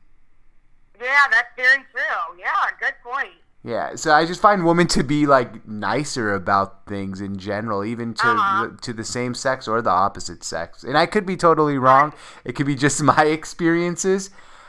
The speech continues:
Speaker 2: but, uh, that, that's just how I feel. And then maybe that, you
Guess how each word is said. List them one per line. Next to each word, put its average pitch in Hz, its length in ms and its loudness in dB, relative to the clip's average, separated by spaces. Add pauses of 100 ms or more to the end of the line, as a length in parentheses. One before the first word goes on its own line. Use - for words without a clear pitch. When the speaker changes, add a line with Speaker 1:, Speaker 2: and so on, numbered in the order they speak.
(180)
Speaker 2:
but, 123 400 4
uh, 113 360 2
that, 135 200 2
that's 156 200 4
just 143 120 -6
how 135 200 6
I 110 180 6
feel. 110 300 0
And 120 100 2
then 175 140 2
maybe 196 220 0
that, 180 280 2 (320)
you 139 180 -8